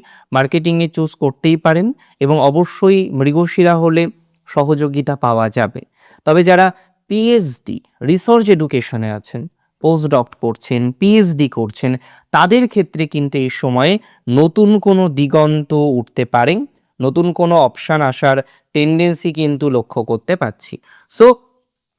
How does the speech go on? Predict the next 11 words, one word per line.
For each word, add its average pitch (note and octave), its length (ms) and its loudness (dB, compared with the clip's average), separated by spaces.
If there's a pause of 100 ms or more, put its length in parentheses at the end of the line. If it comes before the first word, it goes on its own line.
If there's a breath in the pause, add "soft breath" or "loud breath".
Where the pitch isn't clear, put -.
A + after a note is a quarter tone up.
(220)
নতুন D#3 300 -2
অপশন F#3+ 360 -2
আসলেই F#3+ 340 -2
গ্রহণ F3 340 0
করতে F3+ 280 -4
হবে। C#3 180 0
অবশ্যই F#3 600 2
সুযোগ A#3+ 540 0
যদি F3+ 260 0
ভালো A#2+ 380 -2
হয়, A#2 320 -4